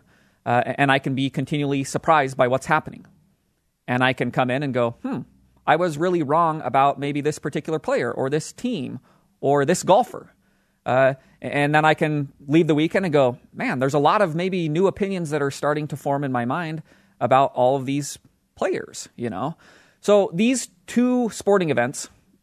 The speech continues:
uh, they really encapsulated a lot of that particular theme,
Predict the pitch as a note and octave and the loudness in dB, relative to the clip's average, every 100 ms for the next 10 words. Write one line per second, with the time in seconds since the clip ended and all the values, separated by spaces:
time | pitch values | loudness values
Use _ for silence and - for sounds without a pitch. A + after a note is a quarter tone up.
0 | _ B2 B2+ C3 - C3 D3 C#3 F#3 F3 | _ 2 4 4 2 0 2 4 4 2
1 | D#3 F3 D#3 - D3 D3 C3 B2+ C3+ C#3+ | 0 0 -2 -2 -2 -2 0 2 4 6
2 | C3 B2 A#2+ - - _ _ _ D#3 C#3+ | 4 2 -2 -12 -20 _ _ _ 0 2
3 | D#3 E3 C#3+ C#3+ C3 A#2+ - - | 2 -8 -12 -8 -8 -8 -12 -20